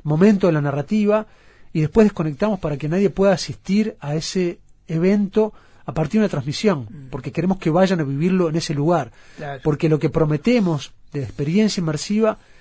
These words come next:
Speaker 1: se da solo en esas condiciones.
Speaker 2: Y la gente que va se repite, se conoce.
Speaker 1: Se repite, y ya hace un circuito, y ya va el otro, y ya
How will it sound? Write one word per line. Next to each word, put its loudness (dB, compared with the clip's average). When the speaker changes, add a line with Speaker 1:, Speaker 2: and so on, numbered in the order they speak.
Speaker 1:
se -2
da 2
solo 2
en -2
esas -6
condiciones. -12
Speaker 2:
Y -10
la -8
gente -4
que -4
va -2
se -6
repite, -6
se -8
conoce. -2
Speaker 1:
Se 0
repite, 4
y 0
ya 2
hace 0
un 0
circuito, 2
y 4
ya 4
va 4
el 4
otro, 4
y -2
ya 2